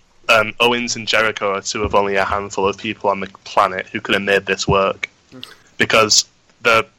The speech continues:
Speaker 1: the actual action itself wasn't too much to write home about,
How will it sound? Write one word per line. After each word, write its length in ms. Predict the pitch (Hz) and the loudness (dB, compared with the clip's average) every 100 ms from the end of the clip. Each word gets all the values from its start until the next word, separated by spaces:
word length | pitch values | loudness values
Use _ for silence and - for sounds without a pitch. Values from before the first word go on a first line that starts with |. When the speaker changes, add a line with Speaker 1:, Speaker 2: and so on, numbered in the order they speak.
| 139 - 127 | -4 -2 0
Speaker 1:
the 120 | 127 | 0
actual 300 | 127 139 110 | 0 -2 0
action 340 | 120 - - | 0 -2 -8
itself 580 | 107 - 123 98 95 - | -6 -2 0 0 -4 -6
wasn't 320 | 107 104 104 | -8 -6 -6
too 220 | - 120 | -4 -4
much 200 | 107 - | -4 -4
to 80 | - | -2
write 140 | 101 101 | -2 0
home 180 | 107 98 | -2 -2
about, 400 | 98 98 101 | -4 -6 -6